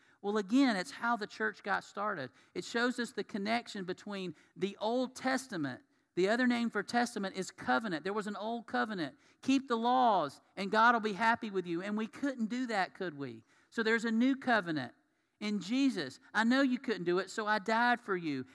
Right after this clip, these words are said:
And now you can live in peace. You can live with the grace of Christ in a new life. And it shows that the Holy Spirit can and does use factors in my life and in your life every day to convict us and ultimately convert us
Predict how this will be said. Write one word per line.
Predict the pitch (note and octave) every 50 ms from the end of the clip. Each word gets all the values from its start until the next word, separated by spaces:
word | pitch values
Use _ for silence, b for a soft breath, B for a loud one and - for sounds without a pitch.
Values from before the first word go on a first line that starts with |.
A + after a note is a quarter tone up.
| B B
And | F3+ F#3+ F#3+
now | G#3 A3 A#3 A#3+
you | A#3 G#3 G#3+ G#3
can | - - A3 F#3 F3+ F3
live | F3+ G3 A3 A3+ G#3 F#3 F3
in | F3 E3+ E3
peace. | - - - A#3+ A#3+ A3 E3+ C#3+ - -
You | F#3 F#3+
can | - G#3 F#3 F#3 F#3
live | G#3 A3+ A3 G3+ F3 - b b b b
with | - E3+ E3
the | F3 D#3+
grace | D#3 F3+ G3 G3+ G3+ - -
of | F3 -
Christ | - - G#3 G3 F#3 E3+ D#3 D3 - - _
in | F3 E3+ E3
a | D#3+ D#3+
new | D#3 D#3+ E3+ F3 F3+ F3
life. | E3 F3 F3 E3 C#3 B2+ -
And | D3+ D3+
it | D#3 D#3
shows | - - G#3 G#3 G#3 G3 - B B B
that | B E3 D3+
the | F#3 F3
Holy | F3+ G#3+ G#3 G#3+ G3+
Spirit | G3 - - - G#3+ G#3 G3+ F3 - -
can | - - A3 G#3+ A3 A3 G#3+ G3+
and | F#3 F3+
does | D#3+ F#3+ G3+ G3+ F#3 E3 D#3 D3 - b b b b b
use | - E3 F#3+ G3+ F#3 -
factors | - G#3 G3 G3 G3 - _ F3 D#3+ D3+ D3
in | G3 F3+ E3
my | E3 E3+ F#3 G3 G#3
life | G#3 G3 F#3 E3 D#3 D3 - -
and | D#3+ D#3+
in | D#3+ E3
your | F3+ G3+ G#3 G3+
life | F3+ E3 D#3+ D#3 - -
every | F#3 G3+ A3 A3 A3+ A3 G#3+
day | F#3+ G3+ G3 F#3 E3+ F3 F3 F3 B B B B
to | - - G3
convict | - - F#3+ F3 D#3+ D#3+ F#3+ G#3+ A3 - _ -
us | G3 E3 D#3 E3 F#3+ F#3 - B B B B
and | F#3 F#3
ultimately | F3+ F#3+ G3+ A3 - G#3+ F#3+ F3+ F3+ F3 F3 F3
convert | E3+ - - F3 D#3+ D3+ D3 D#3 G3+ A3+ A#3 A3 F#3+
us | E3+ E3 F3 F3+ -